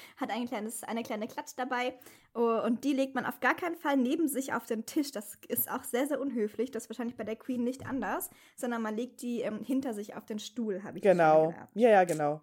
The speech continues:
Speaker 2: Mhm.
Speaker 1: Deswegen legt man auch die Handschuhe zum Beispiel nicht auf den Tisch. Könnte man ja sonst auch, ne? Naja, zieht man aus und dann zack.
Speaker 2: Ich mein, du musst ja überlegen, diese Handschuhe,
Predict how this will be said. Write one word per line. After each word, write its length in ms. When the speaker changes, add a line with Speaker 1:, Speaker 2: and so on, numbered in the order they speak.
Speaker 2:
Mhm. 420
Speaker 1:
Deswegen 380
legt 160
man 100
auch 80
die 160
Handschuhe 400
zum 140
Beispiel 260
nicht 220
auf 100
den 160
Tisch. 380
Könnte 240
man 120
ja 120
sonst 200
auch, 200
ne? 180
Naja, 160
zieht 220
man 120
aus 240
und 60
dann 220
zack. 280
Speaker 2:
Ich 200
mein, 260
du 80
musst 220
ja 100
überlegen, 580
diese 360
Handschuhe, 800